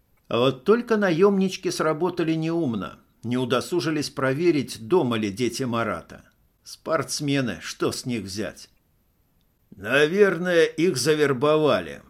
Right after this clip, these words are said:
проговорил Сандерс, сопровождая слова рубящими взмахами ладони. «Или зомбировали, ввели ложную память и установку выполнять любые распоряжения хозяев.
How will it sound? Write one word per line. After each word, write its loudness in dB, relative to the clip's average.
проговорил -2
Сандерс, -4
сопровождая -2
слова -2
рубящими -4
взмахами -4
ладони. -2
«Или 2
зомбировали, 2
ввели 0
ложную 0
память -2
и 0
установку -2
выполнять -2
любые 2
распоряжения 0
хозяев. -2